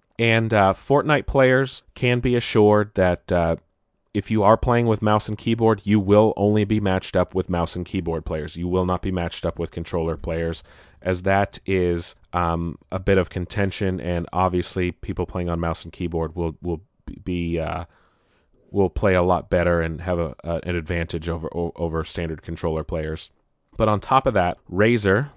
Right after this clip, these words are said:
uh, the great peripheral maker, announced that, uh, they will be the official partner of Microsoft for, um, mouse and keyboard support,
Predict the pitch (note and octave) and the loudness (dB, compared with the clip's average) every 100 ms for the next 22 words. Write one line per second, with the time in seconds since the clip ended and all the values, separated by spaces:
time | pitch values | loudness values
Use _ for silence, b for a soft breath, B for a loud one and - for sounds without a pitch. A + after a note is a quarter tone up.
0 | - F2 E2 D#2+ F2+ E2+ F2+ - - F2+ | -4 -2 0 -2 -6 -4 -4 -2 -2 -2
1 | - E2+ E2 - F2+ F2 E2+ E2 - - | -2 -2 -2 -2 -2 -2 -2 -4 -6 -4
2 | E2+ - - F2+ F2+ F#2+ G#2+ G#2 G#2 G2+ | -4 -6 -6 -2 0 2 2 2 0 0
3 | F#2 - C#3 - C#3+ - B2+ B2+ A#2+ A2 | -2 -2 -4 0 -2 2 0 2 0 2
4 | G2 G#2 - A2 D3 - - F#2 F2 - | 0 -2 0 0 0 -4 0 2 2 -2
5 | F#2+ F2 E2 D#2+ F2 - _ _ G2 G2 | 0 2 0 -4 -10 -18 _ _ 0 2
6 | G2 G2 - G#2 G2 F#2+ - F#2+ G2 G#2 | 2 -2 -4 0 2 0 -2 -4 0 0